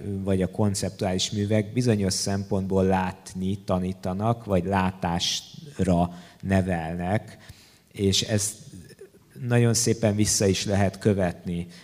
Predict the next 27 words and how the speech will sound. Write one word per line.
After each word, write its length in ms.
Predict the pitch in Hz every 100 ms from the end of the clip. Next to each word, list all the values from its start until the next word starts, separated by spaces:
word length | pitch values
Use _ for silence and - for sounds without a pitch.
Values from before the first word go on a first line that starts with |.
| -
a 100 | -
különböző 720 | 117 101 95 92 87 87 92 92
konceptuális 1080 | - 98 90 87 - 92 82 87 85 - -
művekből, 560 | 98 90 82 85 98
például 440 | 95 - 90 90 87
a 80 | 87
Csináld 460 | - 98 87 85
Magad, 460 | 90 85 85 82 -
ö, 200 | 98 85 85
című, 440 | - 92 90 90 - - - -
ö, 220 | 90 85 82
művészkönyvből 840 | 101 92 90 82 - 90 85 87 87
a 260 | 85 82 87 85
hetvenes 520 | 95 95 - 87 87 -
évek 320 | 87 85 -
elejéről, 460 | 95 85 82 82
talán 180 | 82 87
hetvenkettőből 1080 | 85 95 - 82 82 92 85 - 92 82 82
vagy 200 | 82 -
hetvenháromból, 1120 | 92 - 90 90 90 85 82 85 82 85 85 - - - -
amikor 600 | 98 101 101 104 98 -
azok 360 | 107 127 127 -
a 80 | 101
sémák, 640 | - 131 107 90 76 -
amiket 440 | 87 85 - 85
itt 240 | 90 - 92
a 220 | 85